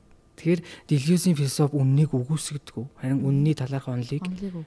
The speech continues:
Speaker 2: үгүйсгдэг.
Speaker 1: үгүйсгдэг.
Speaker 2: Мгм.
Speaker 1: Тэгэхээр бид нар үнний та-, талаарх онолыг яагаад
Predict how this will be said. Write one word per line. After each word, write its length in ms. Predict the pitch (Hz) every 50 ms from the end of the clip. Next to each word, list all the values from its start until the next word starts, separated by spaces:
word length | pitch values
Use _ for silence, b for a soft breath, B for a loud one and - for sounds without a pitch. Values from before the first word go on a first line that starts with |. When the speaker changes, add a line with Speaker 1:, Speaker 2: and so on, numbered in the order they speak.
| - -
Speaker 2:
үгүйсгдэг. 80 | 131
Speaker 1:
үгүйсгдэг. 540 | 123 120 127 123 - 160 151 - - - - -
Speaker 2:
Мгм. 160 | 165 147 170
Speaker 1:
Тэгэхээр 220 | 180 143 156 160 B B B B B
бид 140 | - 156 139 -
нар 140 | 196 208 175 - - -
үнний 380 | - 151 151 151 170 185 196 185
та-, 200 | - - 156 - -
талаарх 300 | - - 143 135 131 -
онолыг 380 | 131 127 135 131 131 156 156 -
яагаад 380 | 143 127 127 147 151 160 147